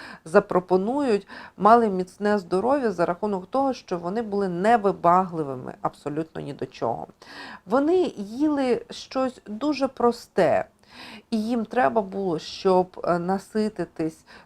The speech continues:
дуже мало. Тому що от саме ці вібрації, які створювали ми-, е, інструменти, якими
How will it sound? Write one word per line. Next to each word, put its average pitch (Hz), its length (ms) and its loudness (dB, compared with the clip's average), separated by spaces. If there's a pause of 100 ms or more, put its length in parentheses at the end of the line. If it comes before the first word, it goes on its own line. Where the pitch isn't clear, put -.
дуже 208 380 0
мало. 175 520 0 (200)
Тому 185 260 0
що - 520 -2
от - 160 -4
саме 254 500 0
ці 240 240 -6
вібрації, 196 920 2 (300)
які - 220 -2
створювали 165 640 0
ми-, 170 320 -2
е, 160 560 -4 (420)
інструменти, 180 640 0
якими 165 640 -4